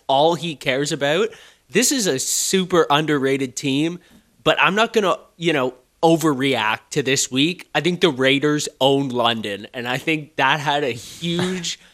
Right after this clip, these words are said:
factor in this, that they've been there before. They've played there lots of times.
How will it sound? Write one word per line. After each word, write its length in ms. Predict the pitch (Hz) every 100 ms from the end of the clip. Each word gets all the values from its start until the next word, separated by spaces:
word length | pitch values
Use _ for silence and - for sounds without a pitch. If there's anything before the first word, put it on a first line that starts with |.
| _
factor 560 | - 139 123 131 165 160
in 140 | 156
this, 240 | 156 196 -
that 380 | 139 113 -
they've 260 | 165 180 170
been 220 | 160 160
there 200 | 160 151
before. 540 | 151 139 139 127 139 143
They've 260 | 139 147
played 320 | - 160 147
there 200 | 147 143
lots 340 | 135 117 135 151
of 80 | 131
times. 560 | 117 117 123 151 151